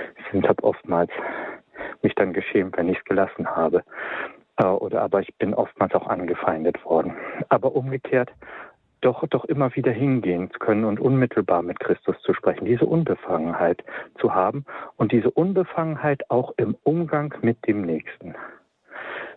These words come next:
Das ist, glaube ich, ein Punkt, der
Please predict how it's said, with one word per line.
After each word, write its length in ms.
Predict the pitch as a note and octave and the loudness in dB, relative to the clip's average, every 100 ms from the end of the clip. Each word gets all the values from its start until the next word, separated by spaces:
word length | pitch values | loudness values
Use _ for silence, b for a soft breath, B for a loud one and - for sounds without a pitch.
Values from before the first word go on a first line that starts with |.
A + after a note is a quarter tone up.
| _ - | _ 0
Das 160 | C#3+ C#3+ - | 0 0 -6
ist, 220 | A#2 - | -8 -4
glaube 360 | - A2 G2+ G#2 | 2 2 2 -2
ich, 160 | - - _ - | -6 -20 _ -2
ein 260 | A2+ G#2+ | -2 -2
Punkt, 420 | F#2+ B2 C3 C3+ - _ - | 0 2 2 -2 -10 _ 2
der 220 | A2+ A#2+ | 4 4